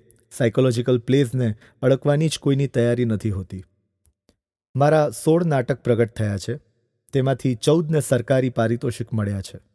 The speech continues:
પણ તખ્તાનું આયુષ્ય એમાંથી બહુ થોડાને મળ્યું છે. ફરિયાદ નથી કરતો. અમારી નાટકની દુનિયાની આવી પરિસ્થિતિથી તમને વાકેફ કરું છું માત્ર." સહેજ ઉભરો ઠાલવ્યા જેવું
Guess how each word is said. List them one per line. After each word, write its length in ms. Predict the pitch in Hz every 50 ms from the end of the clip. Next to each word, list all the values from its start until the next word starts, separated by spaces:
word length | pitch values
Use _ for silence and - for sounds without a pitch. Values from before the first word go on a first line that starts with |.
| _ _ _ _ _ _ _ _ _ -
પણ 200 | 131 123 113 101
તખ્તાનું 640 | - - - 123 - - - 143 139 139 139 135 131
આયુષ્ય 500 | 123 135 139 - - - 143 120 113 -
એમાંથી 340 | 147 139 131 131 127 - 139
બહુ 240 | 131 127 123 135 151
થોડાને 440 | 147 - - 135 120 117 117 113 110
મળ્યું 320 | 104 104 101 101 98 98
છે. 220 | - - - 110 107 - _ _ _ _ _ _ _ _ _ _ _ _ _ _ _ _ _ _ -
ફરિયાદ 400 | - 131 127 143 156 160 160 185
નથી 160 | 185 208 202
કરતો. 380 | - 127 107 - - 143 170 - _ _ _ _ _ _ _ _ _ _ _ _ -
અમારી 340 | 156 139 139 147 156 165 156
નાટકની 480 | 135 123 117 - 147 143 - 170 165
દુનિયાની 440 | 147 127 127 127 131 139 139 143 143
આવી 200 | 127 117 113 135
પરિસ્થિતિથી 880 | 139 - 131 127 120 - - - 143 139 156 151 139 - 127 113 107 107 - _ _ _ _ _ _ -
તમને 200 | 123 120 127 127
વાકેફ 420 | 113 110 107 101 - 127 113 -
કરું 220 | - 113 98 95 90
છું 180 | - - 92
માત્ર." 380 | 95 90 90 - - 92 90 92 - _ _ _ _ _ _ _ _ _ _ _ _ _ _ _ _ _ _ _ -
સહેજ 320 | - 120 110 117 110 110
ઉભરો 240 | 107 95 104 113 113
ઠાલવ્યા 480 | 110 - 107 104 107 107 104 110 107
જેવું 380 | 101 95 101 101 107 123 139